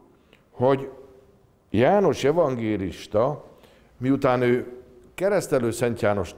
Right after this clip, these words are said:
tanítványa volt, az ő tanúságtételét folytatja.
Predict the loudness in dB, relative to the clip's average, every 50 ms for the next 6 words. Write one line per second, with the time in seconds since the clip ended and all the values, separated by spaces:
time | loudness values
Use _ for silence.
0 | -20 -20 _ _ -2 0 0 0 0 -2 0 0 0 0 0 0 0 0 0 0
1 | 0 0 0 0 0 -2 -6 -10 -18 -20 -20 _ _ _ _ _ _ _ -20 -20
2 | _ _ _ _ _ _ -2 0 2 2 4 4 2 2 2 0 0 2 0 -2
3 | 0 0 0 0 0 -2 -4 -4 -4 -2 -2 0 0 0 0 -2 -4 -4 -2 0
4 | 0 0 -2 -2 -4 -4 -6 -8 -10 -10 -10 -10